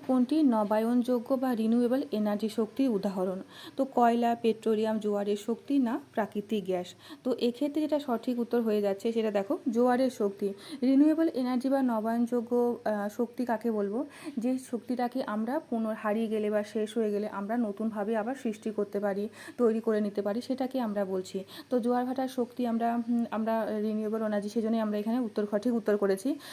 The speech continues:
কয়লা, জোয়ারে, কয়লা, প্রাকৃতিক গ্যাস, পেট্রোলিয়াম, এগুলো একদিন না একদিন শেষ হয়ে যাবে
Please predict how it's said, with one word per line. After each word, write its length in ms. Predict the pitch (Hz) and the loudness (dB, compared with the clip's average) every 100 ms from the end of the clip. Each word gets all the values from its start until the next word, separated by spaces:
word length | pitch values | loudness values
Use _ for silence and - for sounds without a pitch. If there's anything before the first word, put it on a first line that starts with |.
| - | -2
কয়লা, 400 | 240 240 240 254 | 4 4 4 0
জোয়ারে, 320 | 233 226 220 220 214 | 0 0 0 0 0
কয়লা, 300 | 226 220 220 | 2 2 2
প্রাকৃতিক 460 | 220 208 214 214 202 | 0 -2 -2 -4 0
গ্যাস, 200 | 208 208 | 0 2
পেট্রোলিয়াম, 520 | 226 214 233 214 208 | -2 0 0 0 -2
এগুলো 240 | 220 226 254 | -2 0 0
একদিন 280 | 226 214 226 | 0 0 2
না 120 | 240 | 2
একদিন 180 | 233 247 | 2 0
শেষ 320 | 233 247 247 | 0 2 2
হয়ে 140 | 247 214 | 4 4
যাবে 300 | 208 196 | 4 2